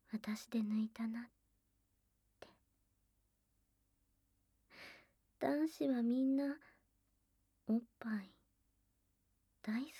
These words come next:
きですもんね。いつも、胸ばっかり見て。私なんか、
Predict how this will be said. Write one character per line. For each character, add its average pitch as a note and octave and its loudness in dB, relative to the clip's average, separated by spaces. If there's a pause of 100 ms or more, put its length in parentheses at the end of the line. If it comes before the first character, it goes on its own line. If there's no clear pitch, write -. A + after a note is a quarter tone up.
き D#4 -14
で C4+ -2
す - -6
も F#3 -4
ん F3+ -12 (200)
ね。 C4 -10 (2250)
い A#3 0
つ B3+ -6
も、 A3 0 (1600)
胸 G3 -2
ば G3 -6
っ F#3+ -12 (160)
か C4+ -2
り C#4+ -2
見 G#3+ -6
て。 - -18 (3000)
私 B3 0
な C#4 4
ん C#4+ 0
か、 A#3 -8